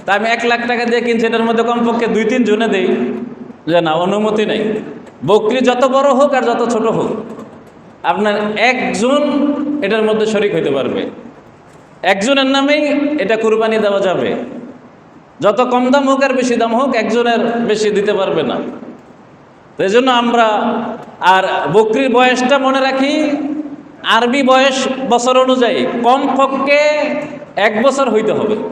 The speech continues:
বকরির বয়স কমপক্ষে এক বছর হইতে হবে। ওই যে একটা মাসআলা আমরা, মানে, আমাদের পেচ খাইয়া যায়,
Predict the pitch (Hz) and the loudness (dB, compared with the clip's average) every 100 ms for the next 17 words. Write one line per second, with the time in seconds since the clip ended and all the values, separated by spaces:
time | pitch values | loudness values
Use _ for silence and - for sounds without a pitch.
0 | - - - - - - - - - - | -10 -16 -20 -20 -20 -20 -20 -20 -20 -20
1 | - - - - - - - 214 214 254 | -20 -20 -20 -20 -20 -10 2 2 2 0
2 | 254 247 277 269 247 254 254 262 262 262 | 2 2 2 2 0 0 2 0 0 0
3 | 233 233 254 226 208 175 135 123 - - | 0 -2 0 0 0 0 -2 -4 -8 -12
4 | - - - - - - - - 196 247 | -18 -20 -20 -20 -20 -20 -20 -4 0 2
5 | 262 262 262 269 269 262 277 269 254 247 | 2 2 2 2 0 0 2 0 0 2
6 | 240 202 190 208 214 202 196 202 202 214 | 2 0 0 0 0 0 0 0 -2 -2
7 | 233 233 214 202 175 143 120 98 | -2 0 2 2 2 0 0 -2